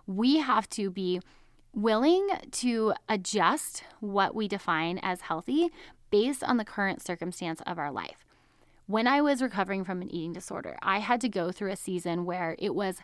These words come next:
healthy for me to have the nachos, to have the bagels, to have the donuts, to have all of the things I had told myself I could not have. I had to give myself the time, space, and permission to eat some of these foods that I had put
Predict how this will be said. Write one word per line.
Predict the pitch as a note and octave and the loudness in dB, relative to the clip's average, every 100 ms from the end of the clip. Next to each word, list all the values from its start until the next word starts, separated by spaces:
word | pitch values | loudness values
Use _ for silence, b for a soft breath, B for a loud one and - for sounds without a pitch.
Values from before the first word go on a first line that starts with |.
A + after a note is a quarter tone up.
| _ | _
healthy | - D4+ D4 - D3+ F#3+ E4+ b b b b - | 0 4 4 2 -2 2 2 b b b b -2
for | A3 | 0
me | G#3 | 2
to | A3+ | 0
have | G3 F#3+ F#3 | 4 6 6
the | F3 | 2
nachos, | E3+ C3+ - - - b b b | -2 -2 -6 -14 -18 b b b
to | - A#3 | 0 0
have | E3+ G#3 G3 | 4 4 6
the | G3 | 2
bagels, | F3+ D3 - - - B B | -2 -4 -6 -8 -12 B B
to | - A3 | -4 -2
have | - - G3+ F#3+ | 0 4 4 4
the | |
donuts, | F#3 C#3 C3+ - - B B - | -2 -2 -4 -10 -14 B B -6
to | A#3 | -4
have | - - B3 A#3+ A#3 - | -4 2 6 6 4 2
all | A3+ B3 | 4 4
of | C#4 | 2
the | B3 | 0
things | C4 G#3 G3+ | -4 -2 0
I | F#3+ | -2
had | E3+ G3 | -4 -6
told | - - F#3+ | -6 -4 -2
myself | G3 F3+ - E3+ E3 | 0 -2 -2 -2 -2
I | - F#3+ | -6 -8
could | - - G#3 F#3+ - | -10 -10 -4 -4 -4
not | E3+ - | -6 -6
have. | - F3 - - | -4 -2 -4 0
I | - | 0
had | G#3+ G#3 A3 | 2 4 2
to | A#3+ | 2
give | G#3+ | -2
myself | F#3+ F#3 - E3+ - | 0 -2 0 -2 -2
the | F3 | -10
time, | - F3+ E3+ | -2 0 0
space, | F3 - E3+ E3+ | -2 -4 -4 -4
and | - F#3 | -6 -6
permission | - E3 D3+ - G3 A3 B3 b b b | -4 -4 -4 -4 -2 -2 -4 b b b
to | - G#3 - | -8 -8 -6
eat | F3+ F#3 - | -2 -2 -4
some | - F#3+ | -4 -2
of | F3+ | 0
these | F3+ F3+ | -2 -4
foods | - F3 F3 | -2 -2 -2
that | - | -4
I | |
had | E3 F3 - | -6 -6 -12
put | - F3 - | -6 -6 -6